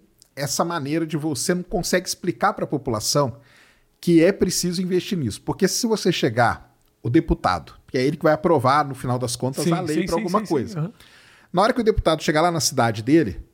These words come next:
Speaker 1: o cara fala, "Cara, eu não quero saber disso, eu quero saber da minha praça aqui. Cadê minha praça que você não arrumou?" Entendeu?
Speaker 2: Aham, sim.
Speaker 1: "Cadê aqui o parquinho das crianças que você não co-?" É isso que vai importar.
Speaker 2: É.
Speaker 1: E não vai importar, "Pô,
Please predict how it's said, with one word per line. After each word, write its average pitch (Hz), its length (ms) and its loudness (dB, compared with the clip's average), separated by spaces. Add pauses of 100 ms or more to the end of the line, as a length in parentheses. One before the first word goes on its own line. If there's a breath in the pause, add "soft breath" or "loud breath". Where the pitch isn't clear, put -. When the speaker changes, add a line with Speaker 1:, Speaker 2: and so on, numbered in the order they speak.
(160)
Speaker 1:
o 135 80 -8
cara 185 160 2
fala, 180 160 0
"Cara, 185 260 -2
eu 135 40 0
não 196 80 -2
quero 233 160 -6
saber 175 260 2
disso, 117 240 -4
eu 110 40 -6
quero 180 140 -4
saber 180 140 -4
da 196 80 2
minha 233 160 0
praça 208 400 0
aqui. 165 140 -4
Cadê 240 180 -2
minha 220 140 -2
praça 135 300 -2
que - 60 -16
você - 100 0
não 120 100 4
arrumou?" 117 320 0 (640)
Entendeu? 147 340 2 (120)
Speaker 2:
Aham, 147 360 2
sim. - 180 -2
Speaker 1:
"Cadê 214 240 0
aqui 226 220 -4
o 208 40 -6
parquinho 180 500 0
das 160 160 2
crianças 156 280 0
que - 80 -16
você 180 80 0
não 151 120 -4
co-?" 147 180 0
É 190 120 -4
isso 240 380 0
que - 100 -2
vai 196 140 2
importar. 120 640 -2
Speaker 2:
É. 131 240 0 (540 soft breath)
Speaker 1:
E 196 80 2
não 226 100 2
vai 220 160 2
importar, 208 460 -2
"Pô, 220 420 -6